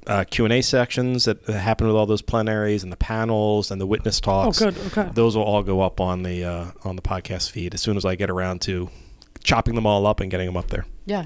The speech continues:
Speaker 3: 'cause those are really good ways, too, for the parish leadership teams that attended to expose the rest of their parishes to
Speaker 1: Yeah.
Speaker 3: what they experienced.
Speaker 1: Yeah. And I, I, you know, we've, you and I have,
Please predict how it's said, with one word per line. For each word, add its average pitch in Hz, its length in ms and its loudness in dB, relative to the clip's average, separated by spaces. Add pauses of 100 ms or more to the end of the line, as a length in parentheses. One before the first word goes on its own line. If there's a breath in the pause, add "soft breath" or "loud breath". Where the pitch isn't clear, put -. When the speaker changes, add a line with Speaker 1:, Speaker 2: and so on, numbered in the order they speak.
Speaker 3:
'cause 220 140 -2
those 240 200 2
are 233 60 0
really 175 240 2
good 165 140 0
ways, 143 320 -2
too, 139 220 0
for 139 180 -6
the 120 120 -4
parish 120 380 -2
leadership 117 400 -6
teams 127 380 -6
that 123 100 -4
attended 113 580 -6 (420 loud breath)
to 151 120 -2
expose 135 380 -4
the 123 100 -8
rest 113 320 -8
of 120 80 -6
their 117 160 -6
parishes 190 720 -8 (120)
to - 120 -2
Speaker 1:
Yeah. 95 100 -2
Speaker 3:
what 117 300 -4
they 120 180 -4
experienced. 95 800 -10
Speaker 1:
Yeah. 104 180 0 (580 loud breath)
And 151 160 2
I, 156 160 4
I, 135 200 -4 (320)
you 127 160 2
know, 110 180 -6
we've, 127 300 2
you 127 100 2
and 117 100 4
I 107 60 4
have, 87 180 -2